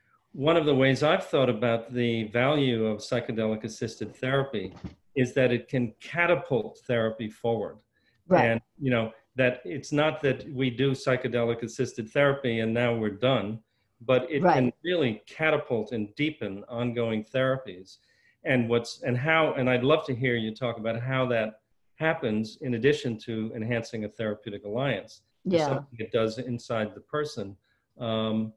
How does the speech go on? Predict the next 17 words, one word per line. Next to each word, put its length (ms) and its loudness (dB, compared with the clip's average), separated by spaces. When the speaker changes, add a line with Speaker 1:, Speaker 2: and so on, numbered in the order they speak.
Speaker 1:
um, 600 -4
but 240 4
I'd 140 6
also 320 4
love 300 2
to 100 0
hear 160 4
your 180 2
thoughts 400 -4
about 360 -2
something 360 -2
I've 200 0
been 200 -2
thinking 380 -6
about, 320 -6
which 240 -8
is, 240 -4